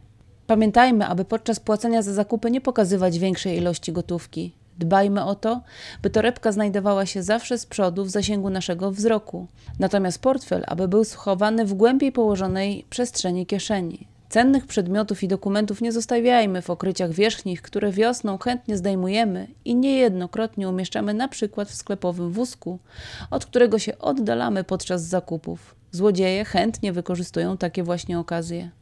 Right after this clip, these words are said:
Wzmożoną uwagę i podobne zasady ostrożności zachowajmy również w środkach komunikacji publicznej, a także na parkingach w okolicach centrów handlowych. Bezwzględnie pamiętajmy o domykaniu szyb w autach i niepozostawianiu wewnątrz rzeczy, które mogą skusić potencjalnego złodzieja.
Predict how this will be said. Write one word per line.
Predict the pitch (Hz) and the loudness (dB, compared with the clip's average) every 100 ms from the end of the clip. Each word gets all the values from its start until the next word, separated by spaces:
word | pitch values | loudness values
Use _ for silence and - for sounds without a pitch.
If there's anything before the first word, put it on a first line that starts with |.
| - - | -20 -8
Wzmożoną | 175 196 208 254 269 | 0 2 4 4 2
uwagę | 233 214 233 220 | 2 4 6 6
i | 208 | 4
podobne | 208 226 214 190 | 2 2 2 -2
zasady | 185 196 185 | -2 -2 -2
ostrożności | 190 180 190 180 190 220 - 185 | -2 -2 -4 -2 -2 -4 -4 -6
zachowajmy | 180 185 185 196 196 | -4 -4 0 0 2
również | 196 190 190 190 - | 0 -2 -4 -6 -10
w | |
środkach | - 233 240 247 240 | -4 -4 -2 -4 -4
komunikacji | 220 202 196 196 175 - | -4 -2 -2 -2 -4 -4
publicznej, | - 175 190 226 - 170 175 | -6 -4 -2 -4 -6 -6 -6
a | - | -6
także | 180 185 180 | -4 -2 -2
na | 202 | -2
parkingach | 240 233 - 196 175 196 214 | -2 -4 -2 -4 -2 -4 -4
w | - | -8
okolicach | 233 233 190 196 202 | -2 -2 -2 -6 -6
centrów | - 175 175 170 | -4 -4 -6 -4
handlowych. | 180 175 180 165 - - - - - - - - - - | -2 2 0 0 -6 -12 -20 -20 -18 -16 -16 -16 -18 0
Bezwzględnie | 220 196 208 262 269 | 2 2 4 4 4
pamiętajmy | 254 226 214 226 233 220 - | 4 2 2 2 4 2 2
o | |
domykaniu | 185 220 214 226 220 214 208 | 0 2 2 2 2 0 -2
szyb | - 220 180 | 2 2 2
w | - | -6
autach | - 180 175 - 208 - | 0 2 2 0 -4 -4
i | - 202 196 | -4 0 2
niepozostawianiu | 233 262 233 202 - 190 190 185 175 | 0 2 2 2 0 0 0 0 2
wewnątrz | 185 170 170 185 185 | 2 2 0 -2 -2
rzeczy, | 185 226 262 - | 2 2 0 -4
które | 170 202 202 | -4 -2 0
mogą | 240 262 220 | 0 0 -2
skusić | - 196 185 180 | -2 -4 -4 -4
potencjalnego | 180 180 180 180 170 170 165 | -6 -4 -4 -2 -2 -2 -2
złodzieja. | 160 165 165 160 160 165 | -2 -2 0 -2 -2 -10